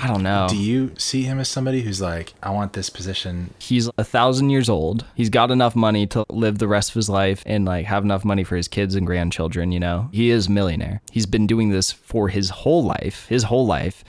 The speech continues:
Speaker 1: He has no reason other than to advance the issues that he cares about to get in that office of the presidency, into the White House. So,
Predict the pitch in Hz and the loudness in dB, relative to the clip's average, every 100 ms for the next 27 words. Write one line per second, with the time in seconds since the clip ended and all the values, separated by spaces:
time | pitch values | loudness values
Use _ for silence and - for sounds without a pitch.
0 | - - 147 143 131 135 147 160 123 131 | -20 0 2 4 4 4 4 4 2 2
1 | 127 123 120 - 113 120 113 113 107 - | 2 2 2 2 2 2 2 2 2 0
2 | 120 113 107 110 110 107 117 113 - - | 2 2 2 0 0 2 2 2 -2 -6
3 | 110 120 104 110 - 113 107 101 90 - | -2 0 2 0 0 0 2 0 -2 0
4 | 107 95 92 98 95 - - 120 107 - | 0 0 2 2 0 -4 -2 0 0 -4
5 | _ 104 120 131 113 110 104 71 90 92 | _ -6 0 2 2 2 2 2 2 0
6 | 87 82 92 - 101 92 90 82 85 98 | -2 -6 -6 -4 -2 0 -2 -2 -2 -2
7 | 95 95 90 85 76 62 - 110 98 | 0 0 0 0 -2 -2 0 2 0